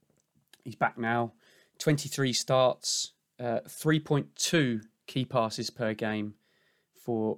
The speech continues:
Grealish. That is the most in the Premier League. Uh, sixteen non-penalty goals plus assists. Really good return. Always l-, been a player, um, with undoubted talent,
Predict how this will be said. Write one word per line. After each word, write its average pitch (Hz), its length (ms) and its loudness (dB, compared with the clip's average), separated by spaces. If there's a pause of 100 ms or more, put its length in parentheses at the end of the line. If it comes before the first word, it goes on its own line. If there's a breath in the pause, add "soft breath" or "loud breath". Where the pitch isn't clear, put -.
Grealish. 143 360 -2
That 98 160 2
is 117 300 0
the 117 160 -4
most 139 540 0
in 123 120 -6
the 117 80 -8
Premier 139 260 -2
League. 139 320 -2 (1200)
Uh, 113 320 -2 (300 soft breath)
sixteen 127 600 0
non-penalty 120 840 -2
goals 113 460 0 (100)
plus - 480 -4 (100)
assists. - 800 -14 (540)
Really 135 300 4
good 117 160 -2
return. 110 480 -2 (760 soft breath)
Always 156 300 6
l-, - 260 -2
been 127 160 2
a 120 60 -2
player, 113 420 2
um, 107 480 0 (140)
with 120 180 -4
undoubted 123 580 0
talent, 110 380 0